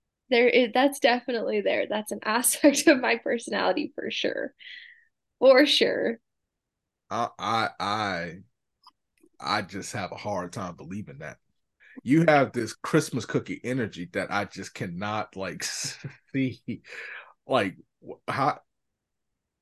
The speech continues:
Speaker 2: I just don't believe that. I
Speaker 1: Well,
Speaker 2: just,
Speaker 1: I
Speaker 2: I just
Speaker 1: appreciate,
Speaker 2: never,
Speaker 1: I
Speaker 2: I can't
Speaker 1: appreciate
Speaker 2: see
Speaker 1: the
Speaker 2: it.
Speaker 1: Christmas cookie, but, like, hey, every Christmas cookie's got a little,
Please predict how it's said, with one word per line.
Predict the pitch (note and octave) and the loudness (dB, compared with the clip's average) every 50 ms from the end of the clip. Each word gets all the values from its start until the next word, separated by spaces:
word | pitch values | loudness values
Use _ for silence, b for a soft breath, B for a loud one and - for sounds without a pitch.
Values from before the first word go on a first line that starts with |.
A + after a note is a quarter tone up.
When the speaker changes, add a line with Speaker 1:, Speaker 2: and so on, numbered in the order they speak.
| _ _ _ _ _ _ _ _ _ _ _ _ _ _ | _ _ _ _ _ _ _ _ _ _ _ _ _ _
Speaker 2:
I | - A#2 D#3+ | 4 4 4
just | F3 - - D3+ D3+ - - - | 4 4 2 0 0 0 -2 -2
don't | - - G#2+ C3+ - | -2 -2 -2 -4 -4
believe | B2+ B2 B2 C3+ G#3+ C#4 C#4+ - | -4 -2 0 2 2 0 0 -2
that. | - - - - - - _ _ _ - - - D4+ - - _ _ _ _ B B B B B - | -8 -10 -10 -12 -14 -14 _ _ _ -4 2 2 2 2 2 _ _ _ _ B B B B B 2
I | D4 D4+ | 6 6
Speaker 1:
Well, | C#4 C4+ | 8 8
Speaker 2:
just, | B3+ B3 A3 - - - C4 | 10 8 8 6 2 4 4
Speaker 1:
I | C4+ - - | 4 4 6
Speaker 2:
I | - - F4 | 8 10 10
just | E4+ - - - - | 10 10 8 6 6
Speaker 1:
appreciate, | |
Speaker 2:
never, | - D4 - | 6 6 6
Speaker 1:
I | - D#4 D#4+ E4+ F#4 | 6 6 6 6 4
Speaker 2:
I | - | 2
can't | - - F#4 G#4+ B4 G#4+ | 6 10 10 10 10 10
Speaker 1:
appreciate | F#4+ F4+ | 8 8
Speaker 2:
see | D4 D#4 D4 | 6 4 2
Speaker 1:
the | - | 2
Speaker 2:
it. | - - - | -2 2 6
Speaker 1:
Christmas | D#4+ D#4 D#4 D#4 E4 D4 C4+ C4+ - | 6 6 6 6 2 -2 -4 -4 2
cookie, | - B3 G#3+ G#3+ - F#3 F3 | 2 2 4 4 2 2 4
but, | E3 F#3+ G3 - | 4 6 4 6
like, | B3 B3 A3 A3+ G#3+ B B B B B B _ | 6 6 4 4 2 B B B B B B _
hey, | - B3+ B3 | 2 4 4
every | A3+ A#3 A#3 C#4 A#3+ | 6 6 4 2 2
Christmas | - - D4+ D4+ D4 D#4 D4 C#4+ | 4 6 6 6 6 4 0 0
cookie's | - - C#4+ B3+ - - A#3+ B3 A3 | 0 0 0 0 0 -2 -4 -2 0
got | - A3+ G#3+ A3 | 2 2 2 2
a | A3 | 2
little, | G#3 G#3 G#3+ G#3+ G#3+ - - - | 0 0 0 0 0 -2 -2 -4